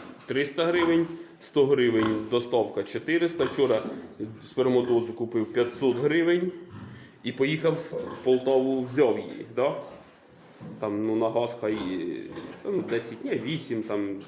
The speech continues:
по двадцять, хай сто шістдесят гривень, це, е, майже сімсот, грубо говоря, да? Кофійок купив собі. От уже сімсот і там п'ятсот, уже тисячу двісті.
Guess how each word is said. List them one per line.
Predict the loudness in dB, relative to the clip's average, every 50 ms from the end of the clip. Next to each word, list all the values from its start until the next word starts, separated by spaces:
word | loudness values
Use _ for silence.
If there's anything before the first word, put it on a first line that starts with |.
| -18 -14 -8
по | -8 -8
двадцять, | -4 -2 -2 -2 -2 -4 -8 -12 -10 -4
хай | -2 -2 -2 -2 -2 -4 -6 -10
сто | -12 -12 -6 -4 -4
шістдесят | -4 0 0 0 0 0 0 -2 0 2
гривень, | 0 0 0 0 0 0 -2 -2 -4 -2
це, | -2 0 0 0 0 -2 -4 -6 -8 -10 -10 -14 -16 -18 -20 -20 -20 -20 -20 _ -18 -16 -14 -10 -6 -4
е, | -2 -2 -2 -2 -4 -4
майже | -2 0 0 0 -2 -4 -8
сімсот, | -2 0 0 0 2 0 -4 -2 0
грубо | 0 0 0 2 2 0
говоря, | 2 2 2 0 0
да? | 0 -2 -4 -4 -8 -10 -12 -10 -12 -12 -12 -2
Кофійок | 0 0 0 0 2 4 4 4 4 2
купив | -6 -6 -2 0 0 0 0
собі. | -2 -8 -8 -4 -4 -4 -4 -6 -12 -16 -18 -20 -20 -20 -20 -20 -20 -20 -20 -20 -20 -8 -2
От | -2 -2 -2 -2
уже | -2 0 0 0 0 -4 -12 -16 -18 -14
сімсот | -2 0 0 0 2 2 2 2 2 2 -6 -12 -16 -18 -12 -6
і | -6 -4
там | 0 2 2 2 2 2
п'ятсот, | 0 -2 -2 -2 -4 -6 -6 -4
уже | -2 -2 -2
тисячу | 0 0 -2 -2 -2 -6 -4 -4 -6
двісті. | -6 -6 -8 -8 -8 -8 -8 -12 -18 -14 -10 -10 -10